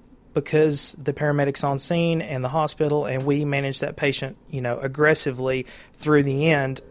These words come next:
um, he was a viable organ donor, and that could potentially go on and save seven more lives. So sometimes even if you can't save the patient in front of you,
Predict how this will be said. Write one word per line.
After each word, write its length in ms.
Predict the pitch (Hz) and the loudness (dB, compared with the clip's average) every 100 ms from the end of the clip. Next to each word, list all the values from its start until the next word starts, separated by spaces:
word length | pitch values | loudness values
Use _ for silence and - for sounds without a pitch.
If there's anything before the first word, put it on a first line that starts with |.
| - | -2
um, 280 | 151 139 135 | 2 2 2
he 140 | 143 | 2
was 180 | 143 139 | 2 2
a 40 | |
viable 300 | 139 135 131 | 4 4 4
organ 340 | 143 147 139 131 | 2 2 2 2
donor, 260 | 131 131 | 2 2
and 220 | 127 135 135 | 0 -2 -4
that 140 | 139 | -4
could 100 | 135 | -8
potentially 360 | - 135 - 131 | -8 -6 -4 -4
go 100 | 131 | -4
on 160 | 131 | -6
and 80 | 127 | -6
save 240 | - 127 | -2 -2
seven 280 | - 139 123 | 0 -2 -2
more 200 | 120 123 | -4 -4
lives. 420 | 123 120 120 - - - - - | -2 -4 -6 -10 -14 -18 -20 -2
So 160 | 151 | 0
sometimes 540 | 147 156 147 160 147 151 | 4 2 4 2 2 2
even 220 | 147 143 | 2 0
if 140 | 139 | -2
you 60 | 147 | -6
can't 260 | - 147 | -6 -6
save 260 | 147 147 139 | -2 0 0
the 60 | 139 | -2
patient 360 | 147 139 139 | -2 -2 -2
in 100 | 131 | -6
front 260 | 127 156 147 | -2 0 2
of 160 | 139 | 0
you, 200 | 131 123 | 0 -4